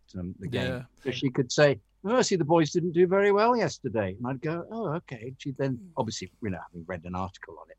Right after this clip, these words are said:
Speaker 1: but it was, uh, the knowledge was, uh, much more than ever been in the interest.
Speaker 2: Yeah. My mum, bless her, my dad was away a lot when I was a kid. He was working abroad a lot. And mum, mum used to drive me to football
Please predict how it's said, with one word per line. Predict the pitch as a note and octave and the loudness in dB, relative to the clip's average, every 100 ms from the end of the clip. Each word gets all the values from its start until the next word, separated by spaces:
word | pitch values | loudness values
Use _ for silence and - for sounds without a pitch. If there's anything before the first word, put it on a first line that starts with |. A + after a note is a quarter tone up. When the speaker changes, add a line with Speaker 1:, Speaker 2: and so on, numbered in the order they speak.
| - | -12
Speaker 1:
but | G#2+ | -12
it | - | -8
was, | - - | -10 -8
uh, | A2+ G#2 G#2 _ _ _ _ | -8 -8 -10 _ _ _ _
the | B2 | 2
knowledge | C#3 D3 A#2 F2 - | 4 4 2 0 -6
was, | G#2 G2 - | -6 -6 -4
uh, | A#2 G#2+ | -4 -2
much | A#2 G#2+ - | -2 -4 -2
more | A2+ | -2
than | G2+ G2+ | -2 -2
ever | G#2 G2 | -4 -6
been | E2 F2+ F2 | -8 -8 -8
in | E2+ | -8
the | F2 | -8
interest. | F2 A#2+ C#3 E2 - | -8 -8 -8 -10 -12
Speaker 2:
Yeah. | - - | -18 -18
My | - D#3 F#3 | -4 0 2
mum, | F#3+ F3 D3 | 4 6 6
bless | A#2+ D#3 C#3 | 4 2 2
her, | - | 0
my | C#3 D#3+ | 2 2
dad | F#3 E3+ | 8 8
was | D3 | 6
away | C#3 C#3+ D3+ | 4 8 10
a | C#3+ | 10
lot | C3 A#2+ | 8 2
when | C3+ | 0
I | C3 | 0
was | A#2 | -2
a | |
kid. | A2+ - B2+ | -4 -2 0
He | |
was | A#2+ | -2
working | C3 C#3 - C3+ | 2 2 2 -4
abroad | A2+ C#3+ C#3+ | 4 8 8
a | C3 | 8
lot. | A#2 G#2 - - - _ _ | 4 0 -8 -20 -20 _ _
And | C3+ | 0
mum, | D3+ E3+ D#3+ | 8 8 6
mum | E3 E3 E3 | 6 6 8
used | D#3 - | 4 2
to | |
drive | C#3 E3 E3+ D3+ | 4 8 8 8
me | D#3 | 2
to | |
football | - E3+ D3 D3 C#3 | 2 2 2 2 0